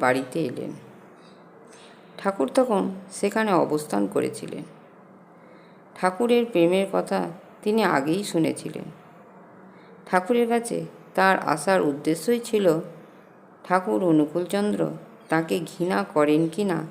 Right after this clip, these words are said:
এই পরীক্ষা করে দেখা। তো হেমকবি যখন মদ্যপ অবস্থায় ঠাকুরের কাছে এলেন, ঠাকুর তখন তাকে গভীর আলিঙ্গনে কাছে টেনে নেন। ঠাকুরের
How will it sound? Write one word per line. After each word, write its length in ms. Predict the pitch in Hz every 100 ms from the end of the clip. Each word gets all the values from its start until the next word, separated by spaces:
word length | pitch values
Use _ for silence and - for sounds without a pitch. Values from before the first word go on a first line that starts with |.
| - - - -
এই 280 | 180 214 208
পরীক্ষা 380 | 139 139 143 160
করে 260 | 156 139 -
দেখা। 360 | - - - - - - - - - - - - - - - - - - -
তো 320 | 151 147 147 147
হেমকবি 640 | 170 220 226 220 180 170 - - - - - - 160
যখন 340 | 175 202 185
মদ্যপ 460 | 160 135 135 170 175
অবস্থায় 520 | 185 202 202 165 151
ঠাকুরের 420 | 151 170 160 185 196
কাছে 280 | 196 196
এলেন, 360 | 170 139 170 165 151 - - - - - - - -
ঠাকুর 360 | - 156 - 220
তখন 280 | 226 226 226
তাকে 360 | 220 220 220 151 - -
গভীর 420 | 165 160 208 220
আলিঙ্গনে 720 | - 139 143 180 190 190 151 - - - - -
কাছে 360 | 147 151 214
টেনে 300 | 208 147 135
নেন। 220 | 135 147 147 - - - - - - - - - - - - - -
ঠাকুরের 600 | - 196 196 247 214 196